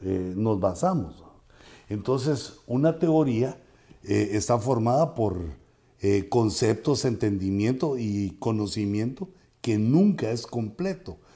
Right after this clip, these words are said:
Puede ser bastante el conocimiento, mucho conocimiento, pero nunca es completo. Por lo tanto, eh,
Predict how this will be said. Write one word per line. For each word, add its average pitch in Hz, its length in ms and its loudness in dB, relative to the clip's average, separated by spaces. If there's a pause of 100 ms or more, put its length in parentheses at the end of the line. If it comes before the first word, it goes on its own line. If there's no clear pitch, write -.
(200)
Puede 135 260 4
ser 143 260 0
bastante 151 800 2
el 120 100 -2
conocimiento, 92 800 -6 (240)
mucho 240 400 4
conocimiento, 101 880 -4 (420)
pero 107 240 2
nunca 120 460 4
es 123 120 -4
completo. 120 680 -6 (1080)
Por 127 120 4
lo 139 160 4
tanto, 156 440 0 (760)
eh, 92 580 -2